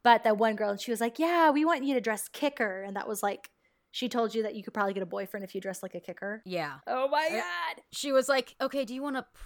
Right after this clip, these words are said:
Speaker 2: preppy boyfriend? Or do you want a kicker boyfriend?" Or, uh, there was others, and I don't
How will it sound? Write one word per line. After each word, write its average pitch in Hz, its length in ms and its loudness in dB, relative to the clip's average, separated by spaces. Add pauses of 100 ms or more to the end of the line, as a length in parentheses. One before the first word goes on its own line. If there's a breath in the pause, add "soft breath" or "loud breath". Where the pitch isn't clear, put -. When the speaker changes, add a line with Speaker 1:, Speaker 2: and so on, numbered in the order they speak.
Speaker 2:
preppy 320 400 -2
boyfriend? 294 600 -4
Or 247 40 -12
do 208 80 -12
you 233 100 -8
want 214 120 -6
a - 40 -8
kicker 302 520 -4
boyfriend?" 262 1000 -4
Or, 208 200 -2 (220 loud breath)
uh, 220 100 -2
there 277 140 6
was 285 280 2
others, 214 540 2
and 190 120 -2
I 190 120 2
don't 185 300 -2